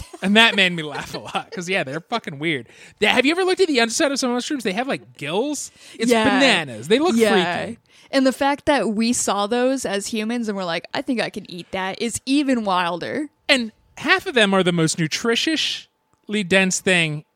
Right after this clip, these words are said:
Speaker 2: known to
Speaker 1: Mm-hmm.
Speaker 2: man.
Speaker 1: Yeah.
Speaker 2: And half of them will kill you if you whiff at them. It's crazy.
Speaker 1: <laughs> Absolutely wild. And you know what? This is another reason why I love Legends, 'cause I feel like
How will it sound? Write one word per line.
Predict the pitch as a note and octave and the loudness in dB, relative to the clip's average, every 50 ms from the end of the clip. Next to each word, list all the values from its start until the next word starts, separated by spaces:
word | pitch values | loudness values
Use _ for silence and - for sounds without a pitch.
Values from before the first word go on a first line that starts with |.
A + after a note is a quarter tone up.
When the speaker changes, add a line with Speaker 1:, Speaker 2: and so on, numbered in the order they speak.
| _ - | _ 0
Speaker 2:
known | - F3 E3+ E3 | 2 4 4 4
to | |
Speaker 1:
Mm-hmm. | D#3 - | 4 4
Speaker 2:
man. | D4 C#4+ - D4+ A3+ - G#2+ _ _ _ _ - | 4 2 2 0 -4 -6 -14 _ _ _ _ -10
Speaker 1:
Yeah. | G#3+ G#3 A3 G#3 F3+ E3+ | -4 0 0 2 2 2
Speaker 2:
And | F#3 F3 | 0 2
half | D3+ G#3 G#3 G#3+ | 4 4 4 4
of | A#3+ A#3 G3+ | 4 4 6
them | A3+ G#3+ F#3+ D3+ | 6 6 6 4
will | D3+ C#3+ C3 - - | 2 -2 -2 -2 -4
kill | - - - A3 G#3+ G#3+ | -4 0 4 6 8 8
you | A3 G3 G#3 A3+ A#3 | 6 6 4 4 4
if | G3+ F#3+ - - | 2 2 2 2
you | E3 E3 D#3 C#3+ | 0 0 -2 0
whiff | C#3 E3 F3+ - - | 4 4 4 4 2
at | E3+ C3+ | -4 -8
them. | - A#2+ A2+ A2+ - | -8 -10 -14 -10 -2
It's | F#3 G#3+ G#3+ - - | 0 0 0 0 -4
crazy. | - - - - G4+ A4 G#4+ F#4+ B3 G3 D#3 C3+ B2 A#2 G2 F#2+ - - _ - - - _ - - | -6 -8 -4 0 2 2 4 2 2 0 -2 -6 -8 -10 -12 -18 -20 -20 _ -20 -20 -20 _ -20 -18
Speaker 1:
<laughs> | - - - A#4+ G#4 - - | -18 -16 -14 -14 -14 -8 -6
Absolutely | - B3 D#4 D#4 - E4 D#4 C#4 C#4 C4+ B3 B3 A#3 G#3+ | -2 0 0 0 2 -2 0 0 0 -4 -4 -4 -4 -2
wild. | G#3+ A3 G#3+ G#3 G#3 G#3 G3+ G3+ G#3 A3 G#3 - _ - - - - - | 0 0 0 2 0 0 -2 -2 -4 -6 -10 -12 _ -20 -20 -16 -6 0
And | C4+ C4+ C4+ | 0 2 2
you | C#4 C#4 | 2 2
know | C#4 C#4 | 2 2
what? | C#4+ C#4+ G#3+ G#3 | 2 0 0 -2
This | A#3 C#4 D4 - F4+ | -4 -4 -2 -2 -4
is | D#4 C#4 C4 - - | -4 -6 -8 -10 -4
another | - - A#3+ G#3+ G#3+ G#3+ G#3+ G#3 | -2 0 0 0 0 -2 -2 -2
reason | G#3 G3+ G3+ G3+ | -2 -2 -4 -4
why | G3 G3 F#3+ | -6 -6 -4
I | F#3+ | -4
love | G3 G3 F#3+ F#3+ | -4 -6 -6 -6
Legends, | G3 F3+ F3+ - D3+ F3+ G3+ | -6 -8 -8 -8 -10 -12 -10
'cause | - - - | -8 -6 -4
I | - G#3 | -4 -4
feel | - - B3+ A#3 | -2 -2 -2 0
like | A#3 A3+ A3 - - | 0 -2 -4 -6 -10